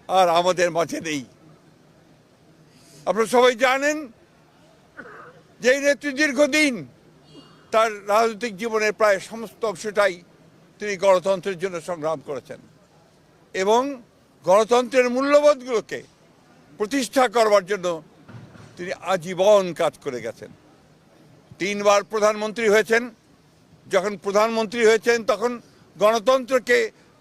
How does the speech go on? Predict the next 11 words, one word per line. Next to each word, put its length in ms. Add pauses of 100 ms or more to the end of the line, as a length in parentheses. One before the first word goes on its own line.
প্রাতিষ্ঠানিক 720
রূপ 180
দেওয়ার 300
জন্য 200
তিনি 180
কাজ 240
করেছেন, 420 (520)
জনগণের 500
উন্নয়নের 500
জন্য 260
কাজ, 200